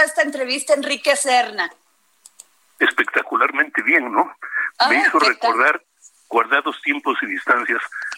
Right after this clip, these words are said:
Speaker 2: me hizo recordar aquella serie de, de la, del poder que, que escribió Luz Espota hace como cuarenta años.
Speaker 1: Ajá, cierto,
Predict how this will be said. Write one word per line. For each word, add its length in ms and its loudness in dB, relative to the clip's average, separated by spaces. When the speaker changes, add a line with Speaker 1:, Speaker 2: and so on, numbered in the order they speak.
Speaker 2:
me 160 2
hizo 240 2
recordar 680 0
aquella 380 0
serie 320 0
de, 340 2
de 240 -2
la, 320 0
del 200 0
poder 440 2
que, 100 -6
que 120 0
escribió 340 0
Luz 200 -2
Espota 440 0
hace 160 2
como 180 -10
cuarenta 420 0
años. 260 -4
Speaker 1:
Ajá, 680 4
cierto, 1040 2